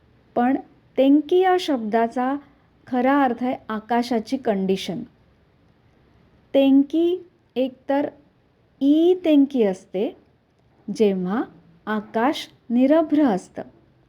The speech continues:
किंवा तेंकी वारुई असते, किंवा तेंकी योकुनाई असते, म्हणजेच आकाश अभ्राच्छादित,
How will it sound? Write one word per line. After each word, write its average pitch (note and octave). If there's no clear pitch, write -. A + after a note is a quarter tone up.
किंवा C#4
तेंकी B3+
वारुई G#3+
असते, G3
किंवा C#4
तेंकी A3
योकुनाई D#4+
असते, -
म्हणजेच A#3+
आकाश A#3
अभ्राच्छादित, C4